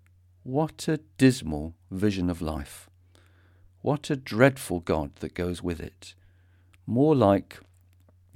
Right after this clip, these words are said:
the Jehovah's Witnesses than mainstream British Christianity in the twenty-first century.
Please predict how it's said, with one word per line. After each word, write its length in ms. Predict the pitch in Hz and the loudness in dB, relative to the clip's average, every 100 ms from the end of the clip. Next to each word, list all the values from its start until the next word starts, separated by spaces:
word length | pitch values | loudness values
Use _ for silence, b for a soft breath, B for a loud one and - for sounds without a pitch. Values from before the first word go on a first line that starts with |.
| - - | -16 -6
the 80 | 120 | 0
Jehovah's 520 | 110 104 110 92 101 | 2 4 2 0 0
Witnesses 720 | 113 - 87 85 73 - - - | 0 0 -8 -8 -10 -12 -18 -10
than 220 | 90 90 | -4 0
mainstream 640 | 95 95 92 - 98 92 92 | 2 0 -2 -4 0 0 0
British 340 | 87 - 87 | -4 -6 -10
Christianity 800 | - 85 - 85 76 73 - 80 | -6 -8 -4 -4 -2 -4 -6 -6
in 100 | 82 | -6
the 80 | 85 | -8
twenty-first 560 | 82 73 82 82 78 | -8 -8 -8 -8 -8
century. 460 | - 73 - 73 | -6 -8 -8 -10